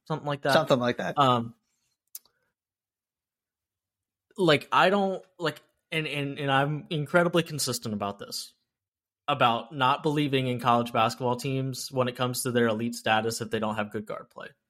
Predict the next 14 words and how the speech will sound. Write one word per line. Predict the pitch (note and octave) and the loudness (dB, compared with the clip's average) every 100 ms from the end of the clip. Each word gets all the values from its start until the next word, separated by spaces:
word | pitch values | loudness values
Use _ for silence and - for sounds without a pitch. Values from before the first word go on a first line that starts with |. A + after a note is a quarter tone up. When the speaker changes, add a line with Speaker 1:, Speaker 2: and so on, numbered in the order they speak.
| _ | _
Speaker 1:
And | C#3 | -2
right | D3 E3 | 0 2
now | E3+ | 2
they | E3+ | 4
don't | E3+ | 2
have | E3 E3 | 0 0
good | C#3 | 0
guard | C3 G2 | 0 -4
play, | - - - _ _ _ - | -6 -18 -18 _ _ _ 0
right? | C#3 B2+ - - _ _ _ | 4 4 0 -12 _ _ _
It, | C3+ B2+ | -2 0
it, | B2+ B2+ C3 | 0 -2 -2
it's, | B2+ A#2+ - - _ _ _ _ _ _ _ _ _ _ _ _ _ _ _ _ _ _ _ | -2 -2 -2 -4 _ _ _ _ _ _ _ _ _ _ _ _ _ _ _ _ _ _ _
it, | C#3+ B2+ | 2 2